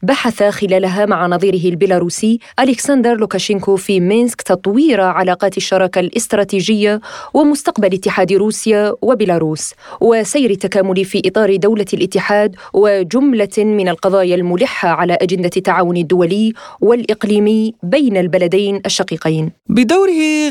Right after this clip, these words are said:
Speaker 2: قال القائد العام للقوات الأوكرانية فاليري زالوجني إن موسكو ومينسك تعدان لعملية مشتركة ضد كييف.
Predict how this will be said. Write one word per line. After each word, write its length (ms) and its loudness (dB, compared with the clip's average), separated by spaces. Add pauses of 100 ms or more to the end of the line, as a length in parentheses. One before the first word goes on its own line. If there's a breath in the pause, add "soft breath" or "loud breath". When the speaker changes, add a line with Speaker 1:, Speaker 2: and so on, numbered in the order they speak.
Speaker 2:
قال 220 0
القائد 480 0
العام 340 2
للقوات 460 0
الأوكرانية 640 0
فاليري 720 0
زالوجني 880 0
إن 200 2
موسكو 520 2
ومينسك 480 0
تعدان 720 0
لعملية 580 0
مشتركة 720 0
ضد 280 0
كييف. 600 -4